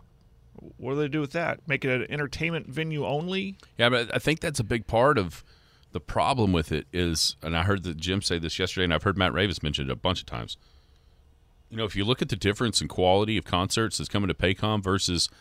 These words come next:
Speaker 2: the B O K in
Speaker 1: Mm-hmm.
Speaker 2: Tulsa, B O K is getting all the, the biggest, biggest, and biggest names. And I guess it's something to do with the loading <laughs> docks, like, getting in, aren't, aren't
Speaker 1: Oh, I've said this before. I've been to
Speaker 2: great.
Speaker 1: concerts in both, and I don't know what it is,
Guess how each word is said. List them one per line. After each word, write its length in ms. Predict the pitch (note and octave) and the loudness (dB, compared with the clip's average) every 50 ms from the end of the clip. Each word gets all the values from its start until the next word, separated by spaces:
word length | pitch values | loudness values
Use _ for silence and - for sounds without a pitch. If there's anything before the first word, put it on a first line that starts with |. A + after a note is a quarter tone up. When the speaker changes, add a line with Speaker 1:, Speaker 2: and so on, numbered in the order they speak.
| _ _ _ | _ _ _
Speaker 2:
the 60 | - D2 | -10 -2
B 200 | - F2+ F#2 F#2+ | 0 2 4 4
O 60 | E2+ | 4
K 200 | - - G2+ G2 | 4 2 2 2
in 80 | E2 | 2
Speaker 1:
Mm-hmm. 80 | - - | 2 2
Speaker 2:
Tulsa, 320 | E2+ F#2+ D3+ D#3 A2+ A2+ A2 - - - - - - _ - _ - | 2 2 2 0 -2 -2 -2 -6 -16 -20 -20 -20 -20 _ -20 _ -2
B 100 | - B2 | 2 2
O 60 | C#3 | 2
K 180 | C3 - A#2+ B2 | 4 4 4 4
is 80 | B2 G#2 | 4 2
getting 400 | - F2 - D2+ D2 C2+ B1 - _ _ _ - | 0 -2 0 0 0 0 -2 -6 _ _ _ 2
all 240 | - F#2+ G2+ F#2+ F2 | 6 6 8 8 6
the, 100 | E2 D2+ C#2+ _ _ _ - | 4 0 -2 _ _ _ -2
the 140 | F#2 D#2+ - _ - | -2 -2 -2 _ 0
biggest, 400 | - G#2+ F#2+ G2+ F#2 - - - F2 E2 - | 0 2 2 2 -2 -2 -4 -6 -6 -4 0
biggest, 360 | - A2 G2+ E2+ E2 - - | 2 2 2 2 -2 -2 -2
and 120 | D#2 D2+ C#2 | -4 0 2
biggest 300 | G2 F#2+ E2+ D#2+ - E2+ | 2 2 2 0 -2 -2
names. 300 | D2 D2 C#2 C2+ - - - - - - - - | 0 0 0 -2 -4 -8 -16 -20 -20 -20 -16 -6
And 80 | - F#2+ | 0 0
I 60 | G#2 | 2
guess 220 | B2 D3 - - E3+ | 2 2 0 -2 -4
it's 180 | - - - | -6 -4 0
something 280 | - - - C4 G#3+ F#3 | 2 2 4 4 4 2
to 60 | E3+ | 2
do 200 | D3 C3 C#3 C3+ | 4 4 4 4
with 160 | A#2+ G2+ - - | 2 2 0 2
the 120 | G#2 G2+ | 2 2
loading 600 | F#2 F2+ F2 F#2 G2 G#2+ C3+ E3 F#3 E3 A#2+ F#2 | 2 2 2 2 4 4 4 4 2 2 2 2
<laughs> 220 | D#2+ F2+ - - | 2 0 -2 0
docks, 380 | - - - - - - - - G2+ | -4 -6 -4 -2 0 0 0 2 0
like, 200 | G2 - - - | -2 -2 -2 -2
getting 360 | - A2 A2+ C3 A#2 G2+ - - | 0 0 2 2 2 0 0 0
in, 360 | G#2+ A#2 C3 D3+ E3 F3 E3+ - _ _ _ _ _ _ _ - - _ - - _ _ - | 0 0 2 2 2 0 -2 -4 _ _ _ _ _ _ _ -20 -20 _ -20 -20 _ _ 4
aren't, 420 | A2+ C3 D3 C#3+ - - - - - _ _ - - | 6 8 8 8 6 2 -10 -16 -18 _ _ -6 2
aren't 400 | A#2+ C3 C#3 C3+ - - - - | 6 6 6 6 4 0 -2 0
Speaker 1:
Oh, 100 | - D3 | 2 4
I've 220 | D#3 E3 B3 D4 - | 6 6 6 6 6
said 160 | - G#3 F#3 | 4 4 6
this 180 | F3 D#3+ C3+ - | 4 4 0 0
before. 280 | C#3 C3 G#2+ - - | -4 0 4 8 10
I've 140 | F3 - C#3+ | 10 10 10
been 100 | D#3+ - | 10 8
to 40 | - | 8
Speaker 2:
great. 100 | F#3 F3 | 6 2
Speaker 1:
concerts 480 | - G3+ G3 G3+ F#3+ - E3 D#3 C3+ - | 2 2 2 2 2 0 -2 -2 -2 -2
in 140 | C#3 C3 B2 | -6 -4 2
both, 460 | - E3+ E3+ D#3 C3+ A#2+ - - - - | 6 6 8 8 6 4 0 -8 -14 -8
and 160 | - C3+ C3 | -6 -4 0
I 100 | B2+ C3+ | 0 2
don't 100 | D3+ E3 | 2 4
know 100 | F3 E3+ | 4 4
what 220 | E3 D#3+ E3+ D#3+ D3 | 6 6 6 6 6
it 80 | C3 | 4
is, 340 | D3+ E3+ D#3+ C3+ A2+ G2 - | 4 6 6 4 4 2 -6